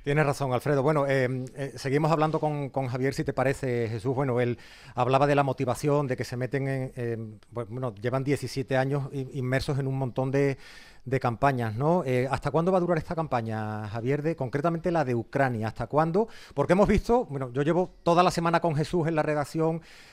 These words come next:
haciendo las revistas de prensa, viendo campañas en Almería, en Huelva, en Málaga, en Granada, todas las provincias de Andalucía, cómo los colectivos ciudadanos y de todo tipo se meten en este tipo de campañas.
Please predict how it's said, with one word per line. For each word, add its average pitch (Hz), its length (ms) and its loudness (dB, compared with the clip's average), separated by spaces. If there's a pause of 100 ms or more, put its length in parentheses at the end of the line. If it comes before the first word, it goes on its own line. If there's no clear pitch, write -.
(120)
haciendo 151 400 4
las 147 120 4
revistas 147 360 0
de 185 80 -2
prensa, 139 340 -4
viendo 139 400 -2
campañas 131 440 -2
en 143 120 -4
Almería, 135 420 -4
en 131 80 -6
Huelva, 113 260 -8
en 123 60 -8
Málaga, 113 280 -6
en 120 80 -8
Granada, 123 240 -2
todas 160 340 2
las 160 140 2
provincias 147 480 -2
de 139 60 -4
Andalucía, 135 420 -4
cómo 165 200 2
los 190 120 2
colectivos 160 500 -4
ciudadanos 156 480 -2 (380)
y 143 60 -2
de 143 100 2
todo 160 180 4
tipo 165 240 0
se 165 160 -2
meten 151 380 0
en 135 80 0
este 127 180 -4
tipo 123 260 -4
de 120 80 -2
campañas. 98 560 -10